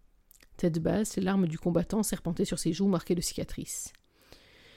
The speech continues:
Il faut m'écouter, je vous en conjure. Par pitié, faites que je les retrouve vivantes et que je puisse les sortir de cet enfer. Ne les abandonnez pas. Protégez mes amis, ce sont des braves et ils ne méritent pas de payer mes fautes.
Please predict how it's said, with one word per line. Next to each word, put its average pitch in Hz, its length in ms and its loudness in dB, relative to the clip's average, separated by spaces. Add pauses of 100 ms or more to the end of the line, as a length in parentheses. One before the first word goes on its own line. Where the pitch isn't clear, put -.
(160)
Il 180 140 -2
faut - 100 0
m'écouter, 196 460 4
je 165 40 -4
vous 180 120 0
en 180 80 0
conjure. 170 600 0 (160)
Par 220 140 -2
pitié, 226 300 2
faites 196 180 -2
que - 80 -4
je 160 80 -2
les 165 60 2
retrouve 175 300 0
vivantes 165 440 -2
et 196 60 -4
que - 80 -10
je 165 80 0
puisse 185 200 -2
les 180 60 2
sortir - 320 -2
de 175 60 -4
cet - 160 -2
enfer. - 560 -2 (500)
Ne 175 60 4
les 185 160 6
abandonnez 185 360 4
pas. - 280 -6 (580)
Protégez 202 380 6
mes 180 180 4
amis, 175 240 6
ce - 80 -4
sont 170 120 2
des 160 120 4
braves 185 380 0
et - 20 4
ils 185 80 2
ne 165 80 4
méritent 160 260 2
pas 190 140 4
de 170 60 0
payer 147 240 2
mes 117 120 0
fautes. - 540 -4